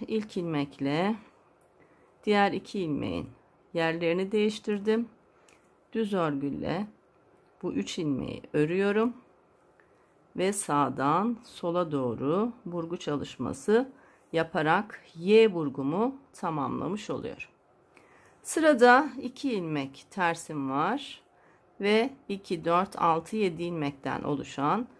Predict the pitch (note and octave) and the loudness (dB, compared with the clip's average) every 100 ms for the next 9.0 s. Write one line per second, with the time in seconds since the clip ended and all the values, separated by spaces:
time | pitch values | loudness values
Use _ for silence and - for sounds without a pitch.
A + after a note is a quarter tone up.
0 | - _ - - A3+ G3 D#3 C#3+ - C#3 | -20 _ -8 0 2 2 0 -2 -4 -2
1 | C#3 B2+ - C#3 D#3+ A3+ - - _ - | -2 -2 -2 0 0 0 -6 -18 _ -20
2 | - _ _ - A#3+ A#3+ A3 G#3+ G#3 G3+ | -20 _ _ 0 4 6 6 2 2 -2
3 | E3 D3 B2+ E2 - E3 A3 A3 - _ | 0 0 -2 -2 0 2 0 -2 -12 _
4 | _ _ - - F3 F#3 G#3 - C#3 A#2+ | _ _ -20 -2 0 0 -2 -2 -2 -2
5 | - - F3 D#3+ D3 D3 F3+ D3+ C3+ - | -8 -4 -2 -2 -4 -4 -2 -2 -2 -6
6 | - F3+ F#3+ A#3 - - _ _ - _ | -6 0 2 0 -2 -20 _ _ -20 _
7 | _ - - A#3 F3+ F3 G#3 C4+ - _ | _ -6 2 4 4 4 2 0 -4 _
8 | _ _ - A3 D#3 D#2+ - - - - | _ _ -2 0 2 -2 -6 -14 -16 -18